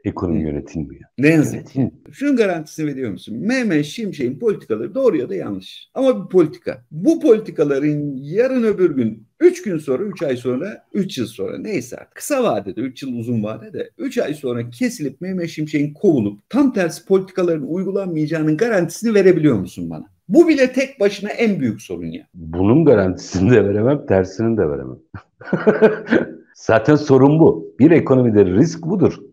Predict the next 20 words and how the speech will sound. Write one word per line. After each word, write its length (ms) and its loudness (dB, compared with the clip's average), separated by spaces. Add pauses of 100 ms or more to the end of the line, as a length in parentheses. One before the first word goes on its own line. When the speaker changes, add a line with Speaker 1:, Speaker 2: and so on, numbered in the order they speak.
(100)
Speaker 1:
Ali 240 2
Veli 200 6
Veli 220 6
Ali 320 6 (100)
aslında. 680 -4 (420)
Belki 320 2
de 80 4
sakatlık 640 0
burada 240 -2
Selçuk. 640 -10
Bir 680 0
isimle 1080 2 (180)
eğer 340 6
biz 220 -6
politika 460 0
tartışıyorsak 760 -4 (160)
sa-, 440 -6
sakatlık 540 -6
burada 240 -4
başlıyor. 460 -14